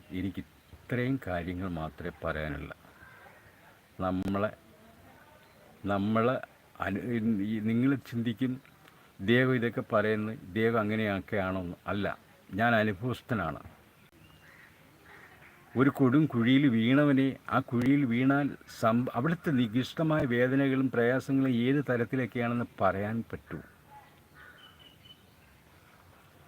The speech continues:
ശരിക്കും നമ്മളൊരു അനുഭവസ്ഥനാണ് എല്ലാം കൊണ്ടും. പക്ഷേ അത്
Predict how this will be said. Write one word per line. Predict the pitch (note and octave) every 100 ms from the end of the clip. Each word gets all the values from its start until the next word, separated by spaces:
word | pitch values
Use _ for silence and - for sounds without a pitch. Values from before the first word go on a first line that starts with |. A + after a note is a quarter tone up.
| - - - - -
ശരിക്കും | - A#2 A#2+ - D#3+ E3 - - - -
നമ്മളൊരു | F#2+ F#2+ G#2+ A2 G2
അനുഭവസ്ഥനാണ് | F#2 F#2 G#2 - G2 D#2+ C#2+ - - - - - - - - - - - - - G#2
എല്ലാം | G#2+ A#2+ C3
കൊണ്ടും. | G#2 E2+ - - - - - - - - - - - - - - - -
പക്ഷേ | C#3+ - D3+ D3 - - - - - - - -
അത് | C3+ C#3+